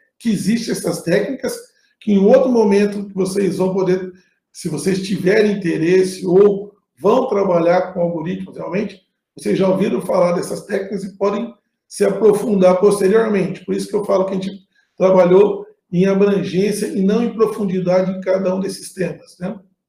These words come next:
Falamos depois da generalização, que é justamente você poder usar uma determinada solução em outros problemas. Isso é baseado, inclusive, na, na parte de reconhecimento de padrão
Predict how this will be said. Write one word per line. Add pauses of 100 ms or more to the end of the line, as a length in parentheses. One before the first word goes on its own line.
(720)
Falamos
depois
da
generalização, (260)
que
é
justamente
você
poder
usar (380)
uma
determinada
solução
em
outros
problemas. (320)
Isso (240)
é
baseado,
inclusive,
na,
na
parte
de
reconhecimento
de
padrão